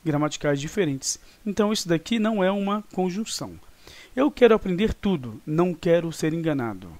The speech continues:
Nós temos aqui um advérbio, né? Nós já estudamos de negação.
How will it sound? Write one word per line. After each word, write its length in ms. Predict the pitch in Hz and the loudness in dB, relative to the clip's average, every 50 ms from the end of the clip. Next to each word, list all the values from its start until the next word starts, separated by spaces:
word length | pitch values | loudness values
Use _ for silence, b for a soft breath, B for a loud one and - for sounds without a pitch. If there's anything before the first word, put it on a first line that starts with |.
| b b b b b b b b b b b - | b b b b b b b b b b b -2
Nós 160 | 262 269 - | -2 0 2
temos 200 | - 233 214 202 | 4 4 4 6
aqui 440 | 196 165 - - 220 226 196 143 120 - - - _ _ - - - - _ _ - - - | 4 2 4 2 2 2 2 2 0 -4 -12 -20 _ _ -20 -20 -20 -20 _ _ -20 -10 -6
um 200 | 190 190 190 190 | -2 0 0 0
advérbio, 600 | 196 214 233 214 226 233 208 190 151 131 104 101 - - - - | 0 0 6 6 6 6 6 2 -2 -6 -8 -10 -14 -20 -16 -4
né? 120 | 160 151 165 | -2 0 2
Nós 160 | 185 180 160 | 2 2 0
já 80 | 156 175 | 0 -2
estudamos 400 | - - 202 196 226 220 190 143 | -2 -2 0 2 2 2 2 0
de 80 | 147 | 0
negação. 540 | 156 170 175 196 196 - - 208 202 208 190 | 0 0 0 0 -2 -2 -2 -2 -2 -2 -4